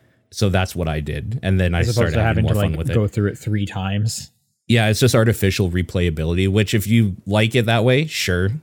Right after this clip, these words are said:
Speaker 1: But I don't, so I
Speaker 2: Sure,
Speaker 1: didn't do
Speaker 2: yeah.
Speaker 1: it that way. Yeah.
Speaker 2: I've definitely gone through several stages where they reveal one and it's like,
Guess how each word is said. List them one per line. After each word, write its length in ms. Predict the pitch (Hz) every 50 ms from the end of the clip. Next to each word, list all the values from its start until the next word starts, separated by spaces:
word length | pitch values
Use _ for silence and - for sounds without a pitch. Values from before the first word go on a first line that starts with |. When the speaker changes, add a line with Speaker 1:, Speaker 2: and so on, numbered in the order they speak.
| - _ _ _ _ -
Speaker 1:
But 180 | 90 87 -
I 140 | - 90 90
don't, 340 | 82 82 76 76 82 - - _
so 220 | - - - 87 73
I 80 | 76
Speaker 2:
Sure, 200 | 78 78 - 78
Speaker 1:
didn't 120 | 76 78 80
do 80 | - -
Speaker 2:
yeah. 100 | - 123
Speaker 1:
it 60 | 135
that 160 | 135 - -
way. 160 | - - 87 - - _ _ _ _ _ _ _ _ _ _ _ _ _ _ _ _ _ _ _ _ _ _ _ -
Yeah. 200 | 87 80 85 87 110 117
Speaker 2:
I've 100 | 113 127
definitely 240 | 135 160 143 160 165
gone 160 | 147 147 143
through 140 | 135 143 135
several 320 | 131 - - 120 120 123 120
stages 540 | - - 117 117 110 127 135 135 131 120 131
where 240 | 120 113 110 107 104
they 120 | 110 107
reveal 340 | 104 110 107 107 113 117 117
one 220 | 117 123 127 123
and 100 | 117 104
it's 160 | 101 95 -
like, 180 | - 98 98 -